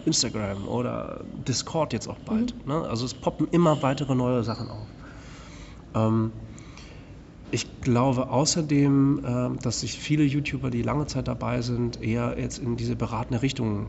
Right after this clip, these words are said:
Speaker 1: bewegen, weil der Markt dafür da ist.
Speaker 2: Ja.
Speaker 1: Die Nachfrage ist
Speaker 2: Mhm.
Speaker 1: extrem hoch. Siehe dieses Interview.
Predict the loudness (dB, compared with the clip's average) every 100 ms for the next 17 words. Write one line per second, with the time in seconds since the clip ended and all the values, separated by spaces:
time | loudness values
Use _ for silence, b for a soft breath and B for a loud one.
0 | -6 -6 -2 -4 -4 -8 -12 B B B
1 | B B -8 -2 -2 -2 -4 -2 -4 -4
2 | -6 -10 -10 -10 -10 -8 -2 2 4 6
3 | 6 4 -2 -4 -4 0 0 0 2 2
4 | 2 0 0 2 2 2 2 2 2 2
5 | -2